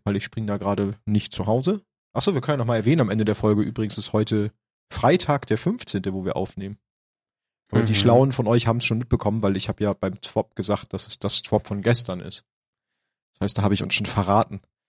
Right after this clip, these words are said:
Speaker 1: Genau.
Speaker 2: Also alle, alle, alle unsere Hörer.
Speaker 1: Alle, ja, Entschuldigung, natürlich, alle unsere Hörer wissen schon, dass heute Freitag ist. Das heißt, ihr hört die Folge ja erst nächste Woche.
Speaker 2: <laughs>
Speaker 1: Und dann, äh, gucke ich auch mal, dass ich euch den noch mal verlinke.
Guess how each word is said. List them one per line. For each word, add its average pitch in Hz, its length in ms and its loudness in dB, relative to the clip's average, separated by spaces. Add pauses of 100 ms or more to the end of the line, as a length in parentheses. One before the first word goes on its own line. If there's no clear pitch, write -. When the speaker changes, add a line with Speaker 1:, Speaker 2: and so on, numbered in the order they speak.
(720)
Speaker 1:
Genau. 131 140 8
Speaker 2:
Also 113 180 2
alle, 107 360 4
alle, 110 300 2
alle 127 260 6
unsere 110 280 0
Hörer. 107 340 4
Speaker 1:
Alle, 147 260 6
ja, 123 120 4
Entschuldigung, 127 460 4
natürlich, 117 360 4
alle 156 220 8
unsere 120 260 6
Hörer 123 280 4
wissen 135 220 2
schon, 120 220 6
dass 120 220 6
heute 143 240 4
Freitag 156 500 4
ist. - 240 2 (380)
Das 113 100 -4
heißt, 131 240 4
ihr 131 160 6
hört 131 180 6
die 123 80 4
Folge 123 320 6
ja 117 140 6
erst - 260 2
nächste 120 400 6
Woche. 143 380 4
Speaker 2:
<laughs> - 480 2
Speaker 1:
Und 117 260 4
dann, 117 140 6 (260)
äh, 117 80 2
gucke 123 220 2
ich - 80 0
auch 110 80 4
mal, 113 120 4
dass 113 140 2
ich 110 140 -2
euch 110 220 2
den 113 120 4
noch 107 140 2
mal 107 160 4
verlinke. 120 600 4